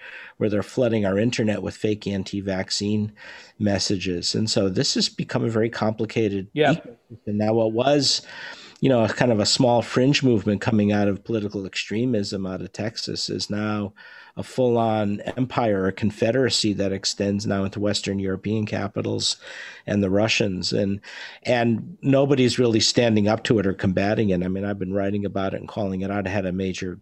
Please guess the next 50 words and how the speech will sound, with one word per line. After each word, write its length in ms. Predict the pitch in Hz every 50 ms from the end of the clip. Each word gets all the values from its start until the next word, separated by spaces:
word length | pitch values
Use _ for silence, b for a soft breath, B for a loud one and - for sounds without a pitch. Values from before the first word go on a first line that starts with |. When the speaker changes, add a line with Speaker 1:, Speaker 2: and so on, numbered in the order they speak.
| _ _
Speaker 1:
paper 340 | - 98 90 - - 95
out 180 | 95 92 95 -
in 200 | - 87 85 87
plus 320 | - - - 90 87 -
Biology, 840 | - - 95 95 92 95 98 117 120 123 113 - - 98 98 98 - B B B B
Speaker 2:
Right. 280 | 147 147 135 131 123 - - - _ - 98
Speaker 1:
uh, 520 | 95 92 90 90 - _ - 107 98 98
uh, 40 | 98
last 420 | 95 104 101 95 92 - - - 107
week 340 | 107 117 117 110 107 -
to 140 | - - 101
kinda 500 | 92 - 104 101 101 98 92 90 92 104 - _ - - - 113 117
go 240 | - - 101 101
into 240 | 98 104 110 104 -
some 240 | - - - 95 92
further 340 | - - - 104 101 95 90
details, 580 | 95 107 110 113 - - - 90 85 87 -
but 180 | - _ - -
Speaker 2:
Well, 140 | - - 208
Speaker 1:
it's, 180 | 202 - - - - _ _ _ _
we're 100 | 135 131
gonna 140 | 143 156
have 140 | 165 156 -
to 80 | - 107
do 120 | 101 117
something 360 | 110 - - 107 107 - 101
about 300 | 95 92 98 98 98 -
it. 60 | - - _ _ _
Speaker 2:
Here 220 | - - 240 254 262
are 60 | 240
the 100 | 202 185
consequences 640 | - 202 208 202 - 151 - 147 135 117 98 110 117
of 140 | 120 104
it. 80 | 113 104
So 160 | - 160 143
we're 260 | 139 131 135 147 180
talking 380 | 185 - 180 170 160 - 156 139
today 160 | 139 135 143
on 160 | 139 135 135
Monday 200 | 135 139 131 127
the 100 | 117 110
first. 500 | 101 - 175 143 127 131 - - 131 131
By 100 | 113 143
the 120 | 131 127 120
time 280 | - - 170 180 165
people 280 | 139 - 156 147 - 117
hear 260 | - - 170 180 175
this 180 | 151 139 131 -
tomorrow 400 | - - 135 135 139 139 143 135
morning, 520 | 135 135 135 139 135 127 120 120 120 110